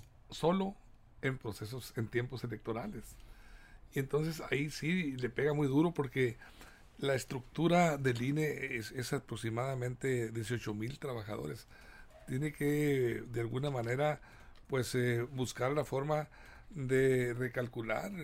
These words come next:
la cuestión de los tabuladores, de los salarios, no solo para los trabajadores, sino para también los, los grandes funcionarios, porque se busca que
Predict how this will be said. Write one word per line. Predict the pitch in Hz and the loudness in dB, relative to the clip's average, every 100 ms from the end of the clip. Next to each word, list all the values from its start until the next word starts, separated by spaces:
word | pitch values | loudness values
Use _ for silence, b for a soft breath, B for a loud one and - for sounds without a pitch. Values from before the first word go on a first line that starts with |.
| 131 139 127 | -8 -8 -6
la | |
cuestión | 117 107 135 147 127 - | -6 -6 -6 -6 -6 -6
de | 127 | -6
los | 117 | -4
tabuladores, | 117 117 110 110 143 143 - b b - | -2 0 0 2 0 -2 -6 b b -8
de | 127 | -2
los | 123 - | -2 -2
salarios, | 107 110 143 180 151 - - b b b - 156 | -2 2 2 0 -4 -8 -12 b b b -16 -2
no | 139 139 | 2 4
solo | 156 165 | 2 2
para | 147 | 0
los | 123 107 110 | 0 -2 -8
trabajadores, | - 123 110 110 147 135 | -2 0 2 2 0 0
sino | 135 123 | -4 -2
para | 117 | -4
también | 117 107 120 147 | -2 -2 -2 -2
los, | 139 - - B B B - | -4 -6 -8 B B B -2
los | 117 104 | -2 -2
grandes | 117 120 139 143 | 0 0 0 -2
funcionarios, | - 127 123 110 131 180 131 - b b b - | -6 -4 -2 -2 0 0 -4 -8 b b b -6
porque | 123 117 - | -4 -2 -4
se | 101 113 | -6 -4
busca | 127 123 147 | -4 -2 -4
que | 123 107 | -4 -6